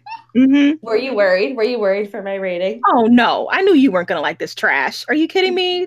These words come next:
Speaker 1: There's no way.
Speaker 2: Mm-hmm.
Speaker 1: No.
Speaker 2: I'm just, I'm just questioning because, you know, <laughs> one other book we read, you're like, "Oh my gosh, now you're gonna love it." <laughs> And I hated it. <laughs>
Speaker 1: That was when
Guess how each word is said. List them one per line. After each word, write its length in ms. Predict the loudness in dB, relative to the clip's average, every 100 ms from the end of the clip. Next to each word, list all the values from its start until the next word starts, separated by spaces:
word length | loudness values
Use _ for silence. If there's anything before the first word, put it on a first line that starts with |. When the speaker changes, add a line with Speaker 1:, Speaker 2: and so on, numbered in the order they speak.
| -4
Speaker 1:
There's 180 | -2
no 140 | 0 0
way. 120 | 0
Speaker 2:
Mm-hmm. 1080 | -2 -6 -16 _ _ _ _ _ _ _ -8
Speaker 1:
No. 80 | -4
Speaker 2:
I'm 80 |
just, 260 | -2 -2 -6
I'm 180 | -10 -6
just 240 | -6 -6 -14
questioning 640 | -2 -2 -2 -6 -6 -4 -4
because, 420 | -6 -4 -2 -2
you 120 | -6
know, 320 | -6 -6 -6 _ -6 -6 0 0 0
<laughs> 520 | _ _ _ _ _
one 160 | -6
other 200 | -2 0
book 220 | 0 -2 -2
we 120 | -2
read, 200 | 0 0
you're 140 | 0
like, 160 | 0 0
"Oh 160 | 2 2
my 100 | 2
gosh, 240 | 2 0 0
now 120 | 0
you're 180 | 0 -2
gonna 120 | 0
love 180 | 2 2 2 2 0 -2
it." 100 | -6 -18 _
<laughs> 160 | _
And 140 | -14 -12
I 180 | -12 -12
hated 260 | -10 -6 -4
it. 160 | -4
<laughs> 680 | -6 -8 -12 -14 -16 -16 -20 _ _ -20 _ _ _ _ -20 -20 -18 -16 -12
Speaker 1:
That 240 | -4 0 2
was 200 | 0 0
when 420 | 0 2 4 2